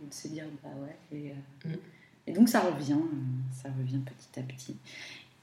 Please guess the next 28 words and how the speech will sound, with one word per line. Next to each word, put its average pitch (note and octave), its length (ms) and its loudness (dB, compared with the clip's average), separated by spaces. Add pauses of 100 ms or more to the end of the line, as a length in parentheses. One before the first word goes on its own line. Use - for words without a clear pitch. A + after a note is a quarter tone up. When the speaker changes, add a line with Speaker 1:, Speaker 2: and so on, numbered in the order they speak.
Speaker 1:
Et C#3+ 480 0
la C3 140 4
naissance C#3+ 380 6
de F#3+ 60 2
ma D3 160 2
fille - 240 -8
aussi. - 220 -10 (1040)
Speaker 2:
Ça, C4+ 140 6
j'ai A3 140 8
beaucoup G3+ 280 6
entendu, G3+ 640 4 (100)
euh, D#3+ 420 2 (140)
parler F#3+ 460 6
de D#3+ 480 2
ça - 560 0
dans D3+ 480 2
les D3+ 80 2
podcasts E3 380 0
que F3+ 80 2
j'écoute D#3+ 260 0
notamment. E3 320 2
En A3+ 60 -4
fait, G#3+ 200 -2
les D#3 120 0
mamans, D#3 500 4
elles C#3 260 2
expliquent - 500 -4
que F3+ 220 2